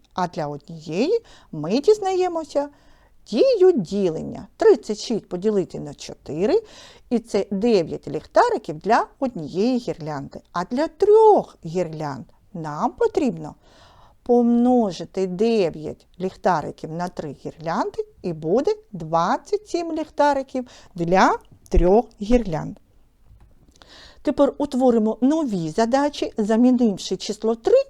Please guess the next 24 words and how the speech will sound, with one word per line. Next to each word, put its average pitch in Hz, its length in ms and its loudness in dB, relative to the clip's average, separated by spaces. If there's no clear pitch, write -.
в 214 40 -4
запитанні 208 760 -4
на 392 220 0
число 311 480 -2
п'ять, 165 540 -8
на 294 100 0
число 165 380 -8
шість 523 320 -2
і 247 60 -2
на 180 120 -4
число - 380 -4
сім. - 360 -14
Для 247 360 0
чотирьох 262 640 2
гірлянд 165 600 -4
використали 330 720 0
тридцять 370 560 -4
шість - 360 -6
ліхтариків. 165 640 -8
Умова 214 420 -2
та 208 180 -6
сама. 160 320 -10
Запитання 359 680 0
змінюємо. 165 640 -4